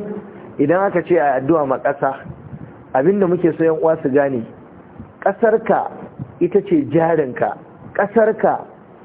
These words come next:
ita ce kimarka, ƙasarka ita ce mutuncinka, ƙasarka ita ce ‘yancinka, ƙasarka ita ce za ka sakata ka wala.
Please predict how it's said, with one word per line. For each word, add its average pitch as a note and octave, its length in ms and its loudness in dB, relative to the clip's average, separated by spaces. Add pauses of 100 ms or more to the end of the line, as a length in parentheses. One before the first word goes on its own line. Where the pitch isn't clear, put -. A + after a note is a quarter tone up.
(120)
ita F3+ 200 2
ce E3 260 0 (140)
kimarka, E3 640 0 (180)
ƙasarka G3 640 0 (480)
ita F#3 200 2
ce - 180 0
mutuncinka, F3+ 920 0 (340)
ƙasarka G#3+ 640 2 (380)
ita G#3 220 2
ce F3+ 320 2
‘yancinka, G3+ 720 0
ƙasarka A3+ 460 2 (100)
ita G3+ 280 0
ce E3 240 2
za F#3 200 2
ka F3+ 120 -2 (200)
sakata E3 380 0
ka C#3 100 -2
wala. C#3+ 400 0